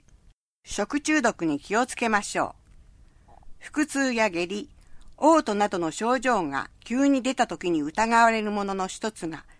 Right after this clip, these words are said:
食中毒です。食中毒は飲食店などに限らず、家庭でも発生しています。家庭での食中毒を防ぐのは、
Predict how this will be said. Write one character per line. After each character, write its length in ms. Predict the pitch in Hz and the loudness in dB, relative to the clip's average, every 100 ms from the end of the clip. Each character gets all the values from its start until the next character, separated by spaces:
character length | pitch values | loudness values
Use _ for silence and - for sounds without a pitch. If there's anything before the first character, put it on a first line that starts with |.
| - | -8
食 300 | 185 180 - | -6 -6 -6
中 240 | - 233 | -4 -4
毒 240 | 135 - | -4 -10
で 120 | 107 - | -16 -16
す。 240 | - - - - _ _ _ _ _ - | -18 -18 -18 -20 _ _ _ _ _ -8
食 280 | 233 226 - | -4 -4 -2
中 220 | 269 220 | -2 0
毒 240 | 165 - | 0 -2
は 220 | 147 139 - - - | -2 -2 -2 -14 -2
飲 220 | 254 294 | 2 4
食 240 | 285 285 | 2 -2
店 260 | - 208 180 | -2 -2 2
な 140 | 208 | 2
ど 120 | 208 | 2
に 140 | 170 123 | -2 -4
限 300 | - 180 214 | -6 -4 0
ら 140 | 190 | 0
ず、 180 | 143 - _ _ _ _ _ | -2 -12 _ _ _ _ _
家 160 | 214 214 | -2 2
庭 200 | 294 294 | 2 4
で 100 | 285 | 4
も 120 | 196 | 2
発 200 | - 147 | 0 -8
生 280 | - 208 202 | -2 0 0
し 80 | - | -4
て 100 | 175 | -4
い 100 | 147 | -2
ま 140 | 143 | -6
す。 260 | - - - - _ _ - _ - _ - - | -12 -16 -18 -20 _ _ -20 _ -20 _ -20 -14
家 160 | - 214 - | -4 -4 0
庭 220 | 285 285 | 2 2
で 120 | 277 | 2
の 100 | 233 | 0
食 260 | - 170 - | -2 -8 -10
中 240 | - 277 | -4 -2
毒 260 | 202 - 165 | -2 -4 -8
を 100 | 151 | -10
防 240 | - 233 | -6 -2
ぐ 120 | 214 | 0
の 140 | 147 135 | -2 -4
は、 180 | 151 | -10